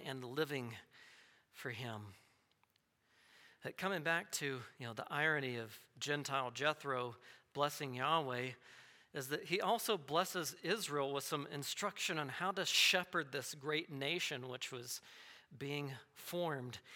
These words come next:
And we see that in picking up in verse thirteen. This is chapter eighteen, beginning verse thirteen. Now it happened the next day that Moses sat to judge the people, and the people stood about Moses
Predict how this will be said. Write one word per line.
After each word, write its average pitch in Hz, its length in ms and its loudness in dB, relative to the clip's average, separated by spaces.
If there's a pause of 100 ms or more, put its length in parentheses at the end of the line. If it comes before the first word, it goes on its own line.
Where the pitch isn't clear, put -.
(360)
And 135 100 -4
we 139 60 -2
see 180 240 -2
that 156 240 2
in 143 60 -12
picking 143 360 -4
up 143 160 -2
in 127 140 -6
verse 135 260 -4
thirteen. 131 680 -2
This - 160 -16
is - 80 -12
chapter 135 500 -2 (680)
eighteen, 143 640 -4 (880)
beginning 131 380 0
verse 127 220 0
thirteen. 123 640 0 (840)
Now 175 160 8
it 170 60 2
happened 196 360 6
the 156 40 2
next 170 400 4
day 160 260 4
that 143 200 0
Moses 147 400 2
sat - 320 0
to 135 100 -4
judge 143 340 0
the 127 80 -4
people, 151 600 -2
and 131 140 -6
the 120 40 -8
people 208 320 -4
stood 185 240 0
about 160 260 2
Moses 147 720 -2